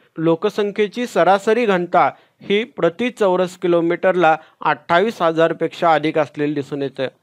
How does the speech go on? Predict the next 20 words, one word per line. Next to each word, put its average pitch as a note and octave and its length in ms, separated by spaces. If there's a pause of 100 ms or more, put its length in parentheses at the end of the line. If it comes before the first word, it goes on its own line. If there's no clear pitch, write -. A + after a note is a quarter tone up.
(140)
नागरी E3 360
भागामध्ये F#3 580
राहणाऱ्या E3+ 500 (280)
लोकसंख्येच्या F3+ 840
घनतेचा E3+ 600
जर G3+ 180
विचार F3 340
केला, D#3+ 300 (300)
तर G3 100
ही G3+ 220
घनता G3 440
प्रत्येक A3+ 720
नगरापासून F3+ 1000 (280)
किंवा E3+ 200
प्रत्येक F3 540
शहरापासून F3 840 (360)
भिन्न E3 400
असलेली E3+ 600 (280)
दिसून D3+ 400
येते. C#3+ 260